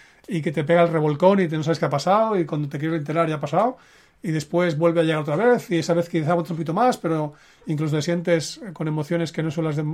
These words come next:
las, las más sanas, hasta que por fin un día ya estás en el punto en el que consigues que te llegue, y aunque abruma, pero la consigues ya asimilar y dices, "Guau,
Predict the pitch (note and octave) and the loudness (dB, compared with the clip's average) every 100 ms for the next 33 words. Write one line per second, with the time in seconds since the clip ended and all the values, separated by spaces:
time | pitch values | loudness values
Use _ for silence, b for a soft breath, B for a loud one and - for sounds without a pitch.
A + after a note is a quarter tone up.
0 | G#3+ G3 E3 C#3+ - D#3 D#3 E3 - F3 | -6 -8 -6 -6 -4 -4 -2 -2 0 2
1 | A#3 B3+ - b b b b - F3 - | 2 -2 -8 b b b b -6 -4 -2
2 | D#3+ D#3 D3 G3+ G#3 G3 G3+ F#3 F#3+ G3 | 0 0 2 2 4 4 4 4 4 2
3 | F#3+ - E3 E3+ E3 D3 D3 A3 A3 G#3+ | 0 0 -2 0 -2 -2 0 0 2 0
4 | F3+ D#3 D3 D#3 D#3+ D3 - - C#3+ D3+ | 0 -2 -4 -2 -2 -4 -8 -12 -6 -2
5 | D#3 G#3+ B3+ C#4+ b b b b b _ | 0 4 2 2 b b b b b _
6 | - D3+ D3 D#3+ D3 C3+ D3 A#3 B3+ C4+ | -6 -4 -2 -2 0 0 2 4 4 2
7 | D4 _ _ - C#3+ C#3 C3+ C3+ C#3 D3+ | -2 _ _ -8 -6 -4 -4 -6 -8 -6
8 | D3 D3+ D3 C#3 - C#3 C#3+ F#3 A3 A3+ | -4 -2 -2 -2 -2 -2 2 4 2 -4
9 | D3 C#3+ C#3+ C#3+ C3 - - _ _ _ | -4 -4 -4 -8 -10 -14 -20 _ _ _
10 | _ _ _ - - - - - | _ _ _ -18 -16 -16 -18 -20